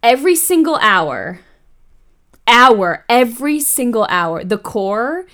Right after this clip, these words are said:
is giving off twice the radiation given off by the Hiroshima bomb. Every single hour. Twice. So every, uh, drop a Hiroshima bomb at half an hour, drop Hiroshima bomb, drop a Hiroshima bomb, drop a Hiroshima bomb.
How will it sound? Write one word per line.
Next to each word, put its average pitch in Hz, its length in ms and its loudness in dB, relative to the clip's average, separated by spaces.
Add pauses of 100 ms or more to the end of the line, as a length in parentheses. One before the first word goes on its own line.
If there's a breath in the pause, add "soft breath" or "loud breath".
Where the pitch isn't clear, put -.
(140 soft breath)
is 226 160 0
giving 226 300 0
off 190 220 -2
twice 226 560 -4
the 302 140 -6
radiation 247 680 -4
given 226 340 2
off 214 180 -2
by 208 160 0
the 196 120 -6
Hiroshima 185 600 -8
bomb. 160 460 -12 (640 soft breath)
Every 226 260 2
single 220 380 -4
hour. 160 560 -8 (1040)
Twice. 247 800 0 (180 loud breath)
So 233 320 2
every, 233 400 4
uh, 185 300 -10
drop 185 240 -2
a 202 60 -4
Hiroshima 247 480 2
bomb 175 340 -2
at - 60 -12
half 190 220 -4
an 196 80 -6
hour, 165 220 -2
drop 175 280 -6
Hiroshima 262 560 0
bomb, 180 280 -6
drop 180 260 -2
a 214 40 -8
Hiroshima 247 560 0
bomb, 170 340 -4
drop 175 300 -4
a 220 80 -2
Hiroshima 254 540 -2
bomb. 170 160 -8